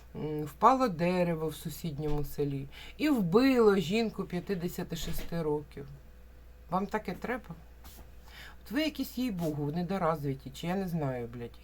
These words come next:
які ви. А, а, от у вас дощі, а в нас посохло. Та й в нас таке саме сохне.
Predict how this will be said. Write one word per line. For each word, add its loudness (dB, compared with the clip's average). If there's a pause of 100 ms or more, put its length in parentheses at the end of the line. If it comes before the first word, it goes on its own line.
які -12
ви. -12 (1500)
А, 8 (540)
а, 10 (680)
от 8
у 12
вас 12
дощі, 8
а 8
в 6
нас 2
посохло. -4
Та 6
й 6
в -2
нас 4
таке 0
саме 4
сохне. -6